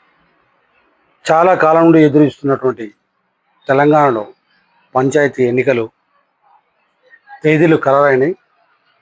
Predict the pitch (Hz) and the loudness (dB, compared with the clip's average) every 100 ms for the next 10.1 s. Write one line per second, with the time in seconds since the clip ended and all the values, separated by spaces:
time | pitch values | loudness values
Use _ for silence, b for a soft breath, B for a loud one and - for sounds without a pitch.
0 | _ _ _ - - - - _ _ 139 | _ _ _ -20 -20 -20 -20 _ _ -4
1 | 143 185 185 185 185 - _ - 147 156 | -2 -2 2 2 0 -6 _ -2 0 2
2 | 160 151 170 170 139 123 139 135 139 127 | 0 2 0 0 -4 -4 -6 -6 -8 -12
3 | 110 107 120 _ 120 143 175 170 151 135 | -16 -16 -20 _ _ -2 -2 -2 -6 -10
4 | 127 123 113 _ _ _ _ _ _ 135 | -10 -14 -16 _ _ _ _ _ _ -8
5 | 139 170 190 156 151 180 175 170 127 - | 0 2 2 2 0 2 2 2 0 -6
6 | _ _ _ _ _ _ 135 131 123 - | _ _ _ _ _ _ -16 -16 -12 -8
7 | 139 143 156 147 147 131 120 _ _ _ | -8 -2 -2 -2 -6 -8 -10 _ _ _
8 | _ 139 143 151 165 127 113 _ _ _ | _ -6 -4 -2 -2 -2 -8 _ _ _
9 | _ _ _ _ _ _ 131 131 131 147 | _ _ _ _ _ _ -8 -6 -4 -4